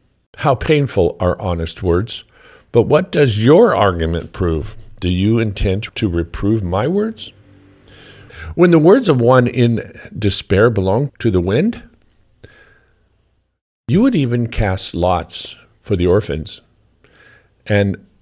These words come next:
barter over your friend. Now please look at me and see if I lie to your face. Desist now.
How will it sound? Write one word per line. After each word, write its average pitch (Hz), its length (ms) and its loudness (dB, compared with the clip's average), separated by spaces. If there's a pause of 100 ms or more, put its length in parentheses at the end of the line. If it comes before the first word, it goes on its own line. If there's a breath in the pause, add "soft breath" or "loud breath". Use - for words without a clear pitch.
(360)
barter 98 640 2 (180)
over 95 240 0
your 85 160 -2
friend. 95 400 -2 (1200)
Now 113 200 0
please 135 320 0
look 151 180 0
at 110 120 -4
me 76 200 -12 (200)
and 101 180 0
see 107 540 -2 (920 loud breath)
if 120 220 2
I 104 100 4
lie 101 560 2
to 95 200 -6
your 85 140 -4
face. - 520 -8 (1500)
Desist - 440 0
now. 82 240 -4